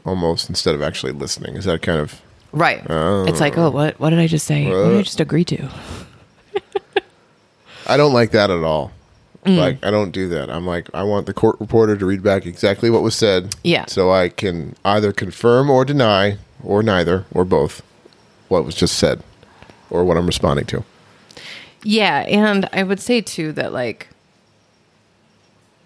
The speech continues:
Speaker 2: when you're involved in doing something, I don't often talk to you. <laughs> There's no point. It,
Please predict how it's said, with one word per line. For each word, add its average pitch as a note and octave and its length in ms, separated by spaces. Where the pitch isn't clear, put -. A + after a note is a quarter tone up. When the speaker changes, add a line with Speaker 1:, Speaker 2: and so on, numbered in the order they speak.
Speaker 2:
when D#3 720
you're E3 920
involved C3+ 600
in C3+ 180
doing C#3 360
something, G#3+ 720
I - 60
don't C#3 420
often C3 360
talk - 280
to - 120
you. - 180
<laughs> A3+ 240
There's F#4+ 240
no C4 180
point. G#3+ 500
It, G3 120